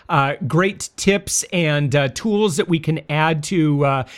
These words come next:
either apps to, that we can add to our smartphones or, uh, you know, special deals that we wanna make sure that we take advantage of. So I appreciate you spending your time with us.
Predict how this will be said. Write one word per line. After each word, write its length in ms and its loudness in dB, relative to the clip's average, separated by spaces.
either 440 0
apps 340 -2
to, 120 -2
that 140 -2
we 100 -6
can 160 -2
add 240 -2
to 100 -2
our 100 -2
smartphones 1000 -2
or, 580 0
uh, 240 -4
you 160 -6
know, 100 -2
special 380 -2
deals 340 0
that 120 -2
we 100 0
wanna 200 2
make 180 -2
sure 180 -2
that 100 -4
we 100 -4
take 220 -4
advantage 400 -2
of. 120 -6
So 120 0
I 20 4
appreciate 420 -2
you 100 -6
spending 260 -2
your 100 0
time 220 -2
with 160 -4
us. 300 -8